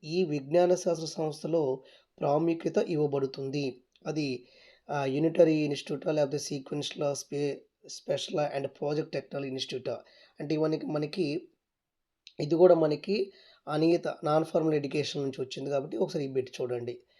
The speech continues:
నెక్స్ట్ వన్, ఇక్కడ ఏమంటున్నాడంటే, "Among the following attributes biology teacher should have," అంటే, ఉప-, జీవశాస్త్ర ఉపాధ్యాయుడు అనేటువంటి కాన్సెప్ట్ నుంచి ఇది ఇచ్చాడు. అంటే, మనకి మూఢనమ్మకాలు కలిగి ఉండకూడదు, పక్షపాత ధోరణి ఉండకూడదు,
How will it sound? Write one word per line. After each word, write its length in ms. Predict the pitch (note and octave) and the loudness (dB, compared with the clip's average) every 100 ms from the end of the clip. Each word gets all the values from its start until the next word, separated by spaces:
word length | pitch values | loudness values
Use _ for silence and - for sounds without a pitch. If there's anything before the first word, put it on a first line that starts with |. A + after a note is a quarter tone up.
| _ _ _ C#3+ | _ _ _ -6
నెక్స్ట్ 300 | D3 - D#3 | -4 -4 -4
వన్, 140 | B2+ - _ _ _ _ | -4 -6 _ _ _ _
ఇక్కడ 160 | - F3+ | -2 2
ఏమంటున్నాడంటే, 880 | F3 F3 F3 F3 D#3+ D3+ D#3+ D3 - D#3 | 6 6 4 2 2 2 0 0 0 2
"Among 220 | E3 F3+ | 6 6
the 180 | F3+ F#3 | 6 4
following 500 | - D#3 E3 F3+ F3 | 6 6 8 6 4
attributes 800 | - D3+ D3+ D3+ D#3 C#3+ - D3 | 0 -2 -2 -4 -2 -4 -2 2
biology 280 | D3+ E3 E3 | 2 2 -2
teacher 240 | D#3+ D3 | -4 -6
should 240 | C#3+ D3 C#3 | -10 -8 -6
have," 280 | B2 D3 - D3 | 0 0 0 -4
అంటే, 120 | D3 | -2
ఉప-, 300 | C#3+ C#3 - | 0 -2 -6
జీవశాస్త్ర 720 | C#3+ C3+ D#3+ E3 D#3+ D3+ D#3 | -10 -2 0 0 0 -4 0
ఉపాధ్యాయుడు 800 | C#3+ C3+ D3+ C#3+ C#3+ C#3+ C#3+ C#3+ | -2 0 0 0 -2 -2 -2 -2
అనేటువంటి 400 | C3+ C#3 D3 C3+ | -2 -4 -6 -10
కాన్సెప్ట్ 560 | D3 C3 C3+ C#3+ C#3 - | -8 -4 -4 -4 -10 -8
నుంచి 420 | C#3 C3+ - D4+ - - - - | -8 -2 -2 -2 -4 -20 -20 -12
ఇది 120 | D#3 D3 | -8 -8
ఇచ్చాడు. 400 | - C3+ A#2+ - _ _ F3 | -4 -4 -4 -6 _ _ -6
అంటే, 220 | D#3 F3 | 2 4
మనకి 400 | D#3+ D#3+ D#3+ F3+ | 4 2 2 0
మూఢనమ్మకాలు 720 | D#3 D#3+ E3 D#3+ D#3 D#3 D#3 D#3 | 2 2 2 0 -2 0 0 0
కలిగి 160 | D3+ D3 | -4 -4
ఉండకూడదు, 760 | C#3 C#3 C#3 C#3 C#3 D3 - - _ - | -4 -4 -4 -4 -2 -2 -4 -6 _ -10
పక్షపాత 540 | C#3 - E3 D#3 D#3 | -6 -4 -2 -2 -2
ధోరణి 420 | D3 D3 C#3+ C#3+ | -2 -2 -2 -2
ఉండకూడదు, 680 | C3+ C3 C#3 C#3+ C#3 E3+ B3+ | -2 -2 -2 -2 0 0 -2